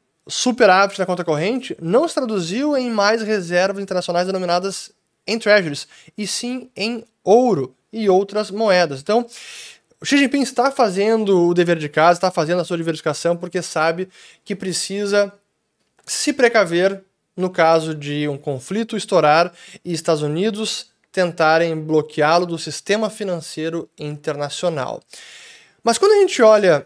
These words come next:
do lado do Ocidente, dos Estados Unidos e seus aliados, também a gente percebe que há uma preparação para um eventual conflito. E, paradoxalmente, essa preparação dos Estados Unidos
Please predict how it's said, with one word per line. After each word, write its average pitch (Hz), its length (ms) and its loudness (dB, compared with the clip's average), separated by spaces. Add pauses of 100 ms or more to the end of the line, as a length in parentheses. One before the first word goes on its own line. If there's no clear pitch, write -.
do 170 160 0
lado 180 420 2
do 165 240 0
Ocidente, 156 680 0
dos 156 100 -12
Estados 151 260 0
Unidos 165 500 -2
e 156 80 -6
seus 165 280 -4
aliados, 151 720 0 (540)
também 262 240 4
a 359 40 4
gente 349 340 2
percebe 285 500 0
que 269 280 -6 (100)
há 226 180 2
uma 320 220 2
preparação 185 800 0
para 196 140 -4
um 208 60 0
eventual 202 520 0
conflito. 226 800 -6 (560)
E, 214 100 -4
paradoxalmente, 262 1080 0 (100)
essa 233 320 2
preparação 170 800 0
dos 160 160 -4
Estados 143 240 -4
Unidos 170 400 -6